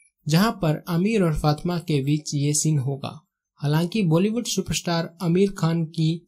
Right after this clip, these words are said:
फिल्म हो और कोई विवाद ना हो, ऐसा कैसे हो सकता है?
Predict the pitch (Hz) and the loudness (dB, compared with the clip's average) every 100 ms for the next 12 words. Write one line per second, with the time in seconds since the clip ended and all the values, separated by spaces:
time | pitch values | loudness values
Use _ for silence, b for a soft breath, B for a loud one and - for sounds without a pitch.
0 | - 180 202 190 214 202 - 160 170 147 | 2 4 6 4 2 -4 -6 0 2 2
1 | 135 147 180 202 196 185 190 - 165 151 | 4 2 2 2 4 2 0 -2 0 2
2 | 165 151 156 - 185 127 127 127 120 117 | 2 -2 -2 0 2 0 -2 -8 -8 -8
3 | 120 | -10